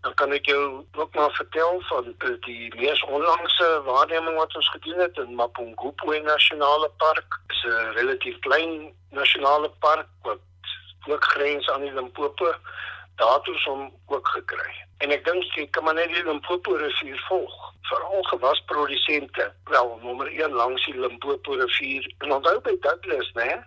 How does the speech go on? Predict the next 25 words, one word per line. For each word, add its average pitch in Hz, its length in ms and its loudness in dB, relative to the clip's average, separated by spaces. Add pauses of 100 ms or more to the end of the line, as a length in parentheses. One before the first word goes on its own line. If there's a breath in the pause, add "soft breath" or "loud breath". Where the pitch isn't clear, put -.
is - 120 2
die 151 100 4
Oranje 175 440 4
rivier. - 640 -6
En 143 160 -4
die 143 200 4
Vaal 180 400 4
rivier 156 380 -4
sluit 156 360 2
mos 147 160 -2
daar 131 180 6
by 143 100 0
die 135 140 -4
Oranje 139 400 2
rivier 117 460 -4
aan, 95 200 -4
by 120 200 2
Douglas. - 680 0
Nou 127 160 4
moet 156 100 0
jy 160 60 4
onthou, 156 240 4
daar 156 140 6
is 143 100 -2
besproeiingskanale. 117 1300 0